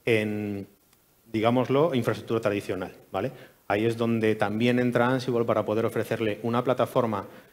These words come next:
tanto, por ejemplo, si ponemos estos casos, ¿no? Pues a la gente de seguridad, que estaba hablando antes también Íñigo, como a la parte de sistemas, como a la parte de, de arquitectura o como gente de comunicaciones, ¿vale?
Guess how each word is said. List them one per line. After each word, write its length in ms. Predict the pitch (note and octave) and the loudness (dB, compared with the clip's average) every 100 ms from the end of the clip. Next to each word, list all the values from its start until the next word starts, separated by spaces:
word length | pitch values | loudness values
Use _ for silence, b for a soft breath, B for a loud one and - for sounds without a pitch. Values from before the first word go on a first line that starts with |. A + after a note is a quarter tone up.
| B _ | B _
tanto, 240 | G2 F#2+ | -6 -4
por 140 | G2+ G2 | -2 -2
ejemplo, 360 | G#2+ A2+ G#2+ F#2+ | -2 -2 -2 -4
si 240 | - G#2 | -8 -6
ponemos 380 | G2 - G#2 G#2+ | -6 -6 -4 -4
estos 180 | A2+ G#2 | -6 -2
casos, 340 | B2+ A#2 A#2 | -2 -2 -4
¿no? 120 | B2 | -4
Pues 160 | C3 G#2 | -4 -4
a 40 | |
la 80 | G2 | -4
gente 240 | F2+ G#2+ A2 | -4 -4 -2
de 60 | |
seguridad, 480 | G#2 G#2+ G#2+ B2 F#3 | -2 -2 0 2 0
que 200 | - G2 | -2 -4
estaba 200 | F2+ G2 | -2 -4
hablando 240 | G#2 G#2 | -4 -4
antes 160 | G#2 G2+ | -6 -8
también 260 | G#2 G2+ G2+ | -8 -8 -6
Íñigo, 380 | A2 C3 D#3+ B B B B B | -4 -2 -4 B B B B B
como 240 | - G2 G2+ | -6 -2 0
a 40 | |
la 100 | F#2+ | 0
parte 240 | G#2 G#2 | 0 -2
de 80 | G2+ | -4
sistemas, 560 | - - C3 C#3 C#3+ C3+ | -6 -4 0 0 -2 -4
como 160 | G2+ | -8
a 20 | F#2+ | -8
la 120 | F#2+ | -4
parte 260 | F#2+ G2 | -4 -4
de, 400 | G2 F#2+ F#2 F#2+ - - _ _ _ _ | -4 -4 -4 -6 -8 -20 _ _ _ _
de 100 | A#2+ | -4
arquitectura 640 | A2+ A2 G2+ - C3 D3 | -2 -4 -6 0 2 2
o 160 | D3 A#2+ | 2 -2
como 760 | G#2 G2 G2+ G2 G2 F#2+ F#2+ - | -2 -4 -2 -2 -2 -4 -8 -8
gente 240 | C3 G#2 | -6 -4
de 80 | G#2+ | -4
comunicaciones, 640 | G2+ G2+ G2 - B2 D3 A#2 | -4 -6 -8 -4 -2 -2 0
¿vale? 240 | A#2+ D3+ | 0 0